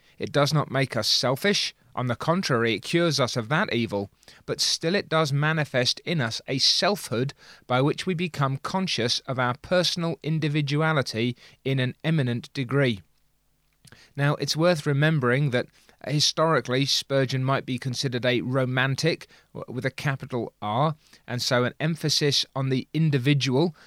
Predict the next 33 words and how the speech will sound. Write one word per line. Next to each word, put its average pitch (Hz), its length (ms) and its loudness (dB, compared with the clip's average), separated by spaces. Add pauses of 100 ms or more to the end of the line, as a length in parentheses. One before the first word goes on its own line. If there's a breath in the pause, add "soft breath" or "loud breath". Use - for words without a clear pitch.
(140 loud breath)
which - 180 -10
would 131 100 0
have 120 100 -2
been 120 180 -2
typical, 160 580 -2 (340)
uh, 90 220 -12
culturally 156 640 -2 (320 soft breath)
and 127 240 -4
spiritually 147 880 0 (280)
at 123 240 -4
that 120 260 -6
time, 147 440 -4 (180 soft breath)
is 120 160 -8
gonna 123 200 -4
be 123 120 -4
present 131 580 -4
in 120 160 -6
his 110 260 -4
work. 107 440 -2 (200)
He's 135 180 -4
not 127 220 -2
entirely 127 640 -2
immune 135 640 0
in 117 280 -6
that 127 200 -2
sense 147 360 -2
any 120 180 -2
more 131 220 0
than 135 180 0
any 143 180 0
one 165 200 0
of 165 100 0
us 147 320 0